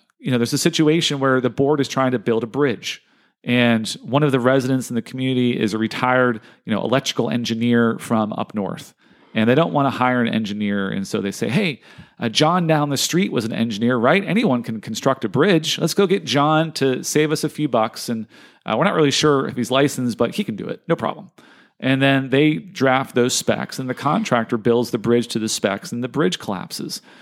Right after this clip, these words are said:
Well, then the association is gonna be liable for breaching their duty. But when they have an opinion from a licensed Florida, you know, civil or structural engineer, and they build the bridge and there's a problem,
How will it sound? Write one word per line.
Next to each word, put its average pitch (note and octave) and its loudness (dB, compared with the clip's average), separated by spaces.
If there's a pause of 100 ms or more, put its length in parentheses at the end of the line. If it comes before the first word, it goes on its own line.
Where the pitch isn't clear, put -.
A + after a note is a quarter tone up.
(200)
Well, C3 2
then D3 0
the E3+ 2
association B2+ 0
is G#2 -6
gonna A2 -10
be G#2 -2
liable G2+ -2
for G#2+ -14
breaching G#2 -8
their F2+ -8
duty. F2+ -8 (580)
But C3+ 2
when C#3 2
they D3 4
have D3 2
an C3+ 0
opinion D#3 0
from A#2+ -6
a A2+ 0
licensed A#2 0
Florida, C#3 2
you G2+ -8
know, F#2+ -4
civil C3+ 0
or A2+ 2
structural D#3 -2
engineer, A2+ -4
and B2 -6
they A2+ 2
build A#2+ 2
the A2 -2
bridge A2 0
and A2+ -8
there's G2+ -8
a - -14
problem, G#2+ -2